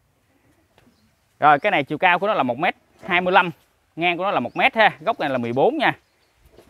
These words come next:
Cái này có giá là hai triệu nha bà con. Đỏ nhung lá bóng ha, cây rất là sung nha.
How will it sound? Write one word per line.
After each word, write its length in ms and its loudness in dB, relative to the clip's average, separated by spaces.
Cái 100 -4
này 120 0
có 100 -6
giá 180 0
là 100 -2
hai 200 -2
triệu 240 -6
nha 100 -4
bà 100 -6
con. 180 -2
Đỏ 100 -4
nhung 180 -4
lá 100 -2
bóng 220 -2
ha, 160 -4
cây 120 -6
rất 120 -10
là 80 -6
sung 220 -6
nha. 220 -4